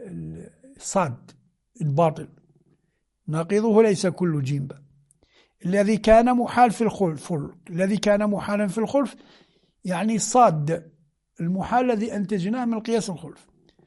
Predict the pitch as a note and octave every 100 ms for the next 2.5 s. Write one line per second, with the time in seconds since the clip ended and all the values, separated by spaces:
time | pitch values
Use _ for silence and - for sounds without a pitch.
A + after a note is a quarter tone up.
0 | _ _ _ _ E3 A3+ C4 C4 A3+ E4
1 | C4+ F#3+ E3 D3 - _ _ _ F#3 G#3+
2 | A#3 D4+ C#4+ D4+ C4+